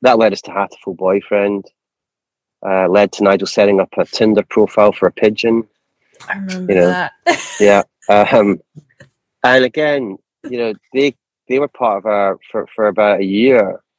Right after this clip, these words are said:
Speaker 1: maybe a bit longer. We were out on the road with them.
Speaker 2: Mm.
Speaker 1: So they were coming to pax, they were coming to Gamescom, and of course they met the guys from Roll seven, Denton, Free Lives, and of course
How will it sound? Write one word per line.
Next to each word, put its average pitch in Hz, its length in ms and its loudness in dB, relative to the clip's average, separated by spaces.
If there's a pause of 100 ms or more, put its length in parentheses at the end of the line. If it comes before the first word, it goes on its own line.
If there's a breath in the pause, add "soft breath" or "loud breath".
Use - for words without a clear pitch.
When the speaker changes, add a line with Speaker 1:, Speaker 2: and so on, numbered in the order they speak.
Speaker 1:
maybe 107 220 -2
a 85 60 0
bit 113 200 4
longer. 95 320 2
We 95 100 2
were 101 140 4
out 107 140 4
on 98 120 2
the 85 80 -4
road 113 240 2
with 123 180 -4
them. 87 340 2 (360)
Speaker 2:
Mm. 185 280 -8 (400)
Speaker 1:
So - 160 -6
they 110 100 4
were 104 80 4
coming 98 320 0
to - 100 -10
pax, 92 480 0
they 95 80 -4
were 87 60 -4
coming 92 340 -2
to - 120 -12
Gamescom, 95 560 2
and 95 100 2
of - 100 -6
course - 240 0
they 139 160 4
met 95 320 0 (1040)
the 104 80 -8
guys 92 240 -2
from 92 120 -4
Roll 87 120 -4
seven, 107 540 2
Denton, 92 760 -4 (540)
Free 110 240 2
Lives, 98 400 0
and 104 80 -4
of 98 120 -8
course - 360 -8